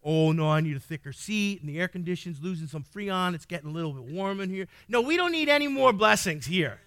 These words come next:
We got enough. We need people to get off their couches and come back to church. Amen. And he-, and get hungry for the word. But we don't need more stuff. You know,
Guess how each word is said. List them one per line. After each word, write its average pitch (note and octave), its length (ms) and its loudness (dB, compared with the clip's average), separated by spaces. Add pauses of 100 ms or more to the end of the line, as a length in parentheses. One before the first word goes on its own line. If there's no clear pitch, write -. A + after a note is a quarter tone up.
(420)
We G3+ 100 -8
got A3 200 6
enough. G3 200 0
We B3+ 120 -4
need E4 220 -2
people A#3+ 300 -4
to G#3 80 2
get A3 200 2
off A3 180 4
their G3+ 80 -4
couches F#3+ 460 -4
and E3 120 -8
come F3+ 180 -2
back E3+ 200 4
to B2 80 -16
church. - 720 0 (1080)
Amen. F#3+ 480 6 (180)
And E3 140 -4
he-, G#3+ 140 -2
and G3+ 120 2
get G#3+ 140 8
hungry G#3+ 360 4
for F#3+ 180 -2
the F3+ 100 4
word. F#3 420 8 (1500)
But D#3 80 -6
we B3 160 -4
don't A#3+ 100 0
need A3 160 -2
more G3 240 2
stuff. E3+ 600 0 (540)
You F3+ 60 -8
know, F3 220 2